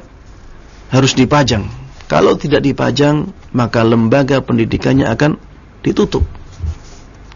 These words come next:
Maka di sini, ya, ada keterpaksaan untuk memajang foto makhluk bernyawa. Ada keterpaksaan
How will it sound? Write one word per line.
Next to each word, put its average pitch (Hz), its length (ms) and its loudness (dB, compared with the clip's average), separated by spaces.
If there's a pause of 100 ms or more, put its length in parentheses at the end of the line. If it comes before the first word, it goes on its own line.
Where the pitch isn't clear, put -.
(1300)
Maka 110 160 2
di 135 160 4
sini, 165 400 4
ya, 123 240 -2 (480)
ada 165 240 2
keterpaksaan 131 800 -2
untuk 143 240 0
memajang 131 720 2 (240)
foto 135 480 0
makhluk 147 400 0
bernyawa. 147 560 0 (1600)
Ada 131 240 4
keterpaksaan 135 640 0